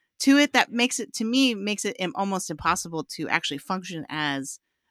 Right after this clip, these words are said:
a dream or a vision or something like, you know what I mean? 'Cause there's so many little details of, like,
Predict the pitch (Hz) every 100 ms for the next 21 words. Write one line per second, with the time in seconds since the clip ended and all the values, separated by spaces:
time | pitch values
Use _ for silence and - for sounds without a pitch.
0 | - 175 165 170 165 160 127 151 170 151
1 | 139 139 127 - - 180 147 151 226 240
2 | 226 226 233 214 202 - 214 214 220 185
3 | 180 180 143 165 175 147 139 139 - _
4 | _ _ _ - 170 165 151 147